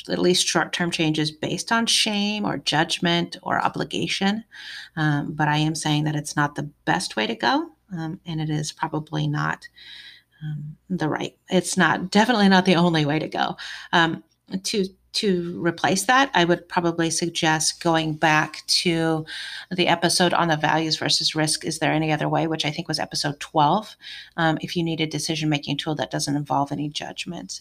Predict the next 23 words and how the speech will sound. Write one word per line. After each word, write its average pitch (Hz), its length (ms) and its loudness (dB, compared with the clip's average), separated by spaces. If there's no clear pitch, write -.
Um, 160 280 -10
and 165 360 -2
as 180 220 4
we 180 140 4
piece 180 340 -2
through, 165 640 -2
uh, 156 260 -4
these 160 640 -6
strategies 156 680 2
for 156 260 0
determining 156 520 0
if, - 340 -6
if 175 160 -6
a 151 240 0
financial 151 720 -2
piece - 220 -4
of 156 160 -6
wisdom 147 320 -2
is 143 320 -2
garbage 151 400 -2
or 139 80 0
not, 139 260 0
um, 143 400 -2